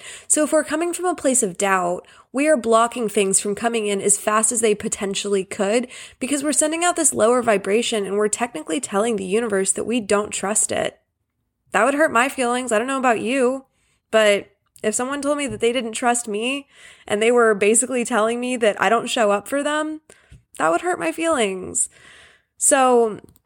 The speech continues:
when we're coming from a place of knowing and expecting,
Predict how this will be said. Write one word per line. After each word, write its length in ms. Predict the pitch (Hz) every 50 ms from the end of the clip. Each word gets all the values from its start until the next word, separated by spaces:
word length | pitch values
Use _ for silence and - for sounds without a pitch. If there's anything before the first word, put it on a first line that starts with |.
| _ _ _ _ _
when 160 | 247 240 233
we're 100 | 247 247
coming 300 | 247 269 277 294 311 311
from 140 | - 330 320
a 80 | 285
place 280 | 247 - 254 247 226 -
of 100 | 247 202
knowing 540 | 202 196 196 196 202 196 196 185 175 175 165 -
and 100 | 196 196
expecting, 840 | - - - - - - 196 202 208 202 - 208 190 185 180 185